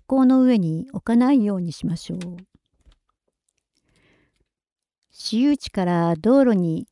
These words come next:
庭木や鉢植えがはみ出して、車や歩行者が困っているイラストがあります。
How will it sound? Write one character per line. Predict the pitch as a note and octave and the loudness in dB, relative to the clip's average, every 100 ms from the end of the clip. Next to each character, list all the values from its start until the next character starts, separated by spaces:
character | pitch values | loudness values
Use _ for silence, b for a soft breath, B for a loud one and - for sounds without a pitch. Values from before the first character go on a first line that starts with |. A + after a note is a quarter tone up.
| _ _ | _ _
庭 | F3+ G3+ A3 | -2 -2 -4
木 | _ G3+ | _ -4
や | F#3 F#3 F#3+ | -2 -4 -8
鉢 | G3 - A#3+ | -10 -8 -2
植 | B3 A#3+ | 0 0
え | A3 | 0
が | A3+ G#3 G#3+ | -2 -4 -6
は | - | -6
み | G3 A#3 | -2 -2
出 | A#3 | -2
し | - | -6
て、 | - E3 B3 - b b _ | -10 -10 -10 -16 b b _
車 | F#3+ G#3 G3+ G3 | -6 -2 -2 -2
や | F#3 F3+ F3+ | -2 -2 -4
歩 | - | -6
行 | - C4 | -4 -2
者 | C4 A3+ | -2 -4
が | F3+ | -6
困 | - F#3 | -4 -4
っ | A#3+ | -4
て | - | -4
い | A#3 A3 | -4 -4
る | F3+ | -4
イ | E3 | -4
ラ | F3 | -4
ス | - | -4
ト | F#3 | -4
が | E3+ | -2
あ | E3 | -2
り | D#3+ | -2
ま | D#3 D#3+ | -4 -6
す。 | - - | -10 -20